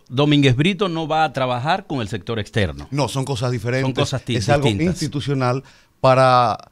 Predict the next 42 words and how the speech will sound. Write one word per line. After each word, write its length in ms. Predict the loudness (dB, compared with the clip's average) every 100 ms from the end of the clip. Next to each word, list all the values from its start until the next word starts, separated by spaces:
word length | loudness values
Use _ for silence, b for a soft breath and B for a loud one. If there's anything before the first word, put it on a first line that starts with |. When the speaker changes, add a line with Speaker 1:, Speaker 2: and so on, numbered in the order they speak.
| b
Speaker 2:
atraer 380 | -2 0 2 2
un 120 | 0
poco, 260 | -4 -6 -6
para 140 | -4
integrarlo, 680 | -4 -6 -4 -2 -2 -4 -10 b b _
porque 460 | 2 2 2 2 4
no 160 | 4 2
es 80 |
un 80 | 0
secreto 580 | -2 -2 -2 -4 -8 -14 _
que 140 | -2
algunos 540 | -2 -2 -2 -2 -6 -10 _ _
tienen 240 | -2 0 0
deseos 320 | -4 -4 -4
de 60 | -4
integrarse 500 | -4 -2 -4 -4 -10
y 60 |
quizás 360 | -10 -10 -6 -4
no 200 | -4 -4
han 120 | -4
escuchado, 720 | -6 -8 -12 -10 -4 -2 -2
no 120 | 0
han 120 | 0 0
visto, 300 | -2 -4 -4
no 100 | -4
han 80 |
tenido 280 | -4 -4 -2
la 100 | -4
posibilidad 560 | -4 -8 -8 -6 -4 -6 B _
de 100 | -4
un 160 | -4 -2
puente 440 | -4 -4 -8 -14 _ _ _ -8
que 120 | -8
pueda 500 | -4 -2 0 0 -2 b -4
integrarlos 640 | -2 -2 -2 0 -2 -4
a 100 | -6
ellos. 160 | -6 -4
Tienen 220 | -2 0
muchos 380 | 0 -2 -2 -4
deseos 260 | -4 -4
de 80 | -4
trabajar. 460 | -2 -2 -2 -2